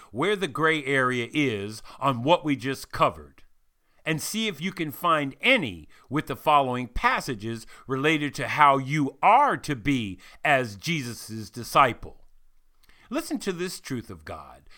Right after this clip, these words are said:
You as a disciple of Jesus have an old self and a new self. The question is, which one of yourselves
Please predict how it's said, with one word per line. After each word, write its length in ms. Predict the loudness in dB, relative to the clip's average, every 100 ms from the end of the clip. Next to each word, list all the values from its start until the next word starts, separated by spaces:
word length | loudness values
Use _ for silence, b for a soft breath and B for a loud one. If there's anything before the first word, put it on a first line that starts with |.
| B
You 400 | -6 -2 -2 -4
as 100 | -6
a 80 | -10
disciple 640 | -10 -8 -2 -2 -4 -8
of 120 | -10
Jesus 480 | -8 -10 -8 -8 -10
have 520 | -8 -2 -2 0 -4
an 200 | -6 -10 -6
old 400 | -2 -2 -2 -8
self 680 | -8 -6 -4 -6 -12 -20 _ _ _ _ -6
and 220 | -4 -2
a 100 | -2
new 460 | -4 -6 -4 -4 -6
self. 720 | -10 -12 -12 -14 -20 _ _ _ _ _ _ _ -10
The 100 | -8
question 560 | 0 -2 -2 -10 -10 -8
is, 560 | -10 -12 -14 -18 -20 _ b b b
which 340 | -8 -6 -8 -8
one 320 | -2 -2 0
of 300 | -2 -2 -6
yourselves 1300 | -2 -2 -2 -6 -4 -4 -4 -8 -14 -20 -20 -20